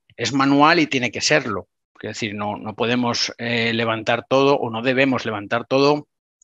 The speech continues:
pues porque un sistema de localización de nuestra web no, no la encuentra. Pueden haber pasado mil cosas, puede ser que el túnel sí que esté funcionando, puede ser que las máquinas sí que estén funcionando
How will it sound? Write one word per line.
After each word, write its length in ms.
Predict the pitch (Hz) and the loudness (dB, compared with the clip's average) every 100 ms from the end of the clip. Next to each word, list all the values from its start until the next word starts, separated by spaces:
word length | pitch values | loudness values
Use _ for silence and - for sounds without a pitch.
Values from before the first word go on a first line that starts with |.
| - _ | -20 _
pues 160 | - 110 | -6 -6
porque 600 | - 104 95 110 107 101 - - - | -6 -10 -8 -6 -6 -8 -14 -18 -8
un 140 | 131 | -4
sistema 680 | - 127 - - 123 127 120 | -2 -2 -2 -2 0 0 0
de 480 | 123 123 120 120 - - - _ - | -2 -2 -4 -6 -10 -18 -20 _ -2
localización 960 | 127 - 120 120 120 - 127 127 127 | -2 0 0 0 -2 0 0 0 0
de 100 | 123 | -2
nuestra 320 | 127 - 123 | -4 -4 -2
web 220 | 120 123 135 | 0 0 0
no, 280 | 135 120 - | 0 -2 -4
no 160 | 120 | -4
la 100 | 101 | -4
encuentra. 600 | 98 101 - 147 - 90 - _ _ - | -4 -4 0 0 0 -6 -8 _ _ -10
Pueden 240 | 117 120 | -6 -2
haber 220 | 113 113 | -2 -2
pasado 300 | 107 - 107 | -4 -2 -2
mil 200 | 104 98 | -4 -8
cosas, 440 | - 143 156 147 107 | -2 0 2 2 0
puede 220 | 120 113 | -6 -4
ser 180 | 104 113 | -4 -4
que 80 | 110 | -6
el 120 | 101 | -8
túnel 280 | - 113 95 | -8 -8 -8
sí 80 | 107 | -8
que 80 | 110 | -8
esté 180 | - | -10
funcionando, 640 | 101 101 104 123 139 143 135 | -12 -14 -8 -4 -2 -2 -4
puede 160 | 113 | -4
ser 140 | 117 107 | -6 -6
que 80 | |
las 120 | 101 - | -6 -6
máquinas 300 | 110 104 101 | -10 -8 -8
sí 80 | |
que 60 | 107 | -8
estén 240 | - 117 | -8 -10
funcionando 680 | - 131 127 135 143 147 156 | -8 -8 -4 -2 0 -2 -4